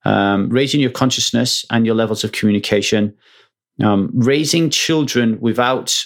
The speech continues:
throwing shame bombs onto them, strengthening vulnerability, and most importantly that I learned, um, learning to say yes, learning to say yes.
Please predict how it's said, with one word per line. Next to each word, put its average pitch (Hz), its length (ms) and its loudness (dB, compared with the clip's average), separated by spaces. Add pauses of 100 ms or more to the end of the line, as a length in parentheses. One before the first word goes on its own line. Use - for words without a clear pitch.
(180)
throwing 127 460 2
shame 117 400 0
bombs 104 280 0
onto 101 260 0
them, 98 260 -2 (280)
strengthening 151 760 -2
vulnerability, 104 960 0 (220)
and 113 120 2
most 151 240 0
importantly 127 460 0
that 107 120 0
I 110 160 2
learned, 98 440 0
um, 98 380 0
learning 131 380 0
to 127 100 -4
say 110 500 -2 (120)
yes, - 680 -2 (320)
learning 107 320 2
to - 120 -6
say 98 220 0
yes. - 460 -2